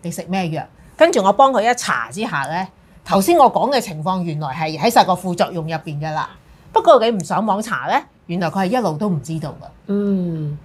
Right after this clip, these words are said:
Speaker 2: 咁但係大家知唔知道呢？其實即係要去食抑鬱藥嘅人呢，
Speaker 1: 嗯。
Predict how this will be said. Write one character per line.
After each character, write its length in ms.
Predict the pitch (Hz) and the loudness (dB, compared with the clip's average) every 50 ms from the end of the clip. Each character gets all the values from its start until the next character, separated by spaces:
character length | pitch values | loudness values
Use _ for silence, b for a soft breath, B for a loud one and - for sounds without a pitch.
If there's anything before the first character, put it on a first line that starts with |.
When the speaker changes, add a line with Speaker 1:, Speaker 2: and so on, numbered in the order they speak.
| - - B B B B B | -18 -20 B B B B B
Speaker 2:
咁 120 | - 262 453 | -2 0 2
但 200 | - - 247 254 - | 4 4 4 4 2
係 60 | - - - | 0 -4 -4
大 160 | - 277 233 240 | -2 0 0 2
家 140 | 233 359 | 2 0
知 180 | 370 - 370 349 | 0 0 -2 -4
唔 120 | 294 226 | -2 -2
知 260 | 175 - - 269 269 269 | -4 -4 -4 -2 -2 2
道 220 | 269 233 202 202 | 2 2 2 2
呢？ 120 | 214 220 226 | 2 0 0
其 180 | 226 - 220 180 | -2 -4 -8 -6
實 220 | 180 208 196 175 - _ _ - | -2 -2 -2 -2 -4 _ _ -4
即 120 | - 277 | 0 2
係 180 | 240 220 196 196 | 2 2 2 -2
要 60 | 202 | -4
去 60 | 196 | -6
食 120 | 185 - 185 | -6 -6 -6
抑 160 | 196 214 240 | -4 -2 0
鬱 140 | 233 240 220 | 0 0 0
藥 120 | 202 202 160 | 0 0 -2
嘅 200 | 156 - 185 180 | -2 -4 -8 -6
人 200 | 180 160 147 156 | -6 -6 -6 -6
呢， 200 | 165 190 202 202 220 | -6 -6 -6 -4 -2
Speaker 1:
嗯。 240 | 247 254 226 175 | 0 0 0 0